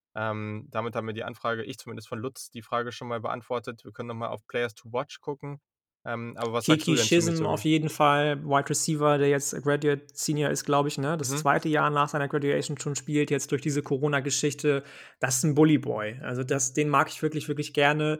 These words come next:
Speaker 2: Mookie Cooper kommt ja von Ohio State. Das ist so ein bisschen so ein Tutu Atwell-ähnlicher
Speaker 1: Oh, das ist,
Speaker 2: Spieler.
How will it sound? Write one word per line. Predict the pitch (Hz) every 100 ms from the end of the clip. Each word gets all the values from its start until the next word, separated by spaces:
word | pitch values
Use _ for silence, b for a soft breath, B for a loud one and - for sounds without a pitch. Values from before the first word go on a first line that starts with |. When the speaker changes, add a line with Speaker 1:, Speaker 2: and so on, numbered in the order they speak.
| B B -
Speaker 2:
Mookie | 170 165
Cooper | 139 202 196 170
kommt | 170 165 165
ja |
von | 156 160
Ohio | 156 156 160
State. | 156 - 160
Das | 156 127
ist | -
so |
ein | 147
bisschen | 156 -
so | 135
ein | 135
Tutu | 127 180 - -
Atwell-ähnlicher | 165 - 165 - 165 165 160 147
Speaker 1:
Oh, | 139
das | 151
ist, | 160
Speaker 2:
Spieler. | 156 151